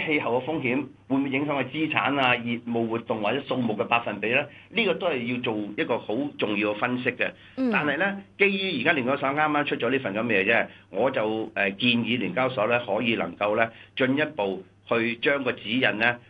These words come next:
Speaker 1: 擴闊少少、清晰少少，呃，或者規範少少，令到呢，呃，大眾嘅上市公司係更加明瞭佢想要咗披露嘅嘢，同埋最緊要就係話喺一個比較上合理嘅成本底下啦，達到呢個一定嘅目的咯。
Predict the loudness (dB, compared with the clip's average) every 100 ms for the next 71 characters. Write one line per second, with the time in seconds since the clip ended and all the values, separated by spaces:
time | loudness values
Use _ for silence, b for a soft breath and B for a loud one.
0 | B 0 0 0 -2 -2 2 2 2 0
1 | 0 0 -2 -4 -6 -2 -2 -2 B B
2 | -2 0 2 0 2 4 4 0 -6 -10
3 | -10 -10 -10 -10 -10 -6 -6 -6 B -8
4 | -6 -6 -4 0 0 0 -4 -2 -2 -2
5 | -2 0 2 2 0 0 2 2 0 -4
6 | -2 -2 0 2 2 2 0 0 2 2
7 | 2 0 B B -2 0 2 0 2 2
8 | 0 0 -2 -4 B 0 2 2 0 -2
9 | -6 0 0 2 0 -2 -2 -2 -2 -4
10 | -4 0 0 2 0 -2 -6 -6 -2 0
11 | 0 0 -6 -8 -6 -6 -4 -4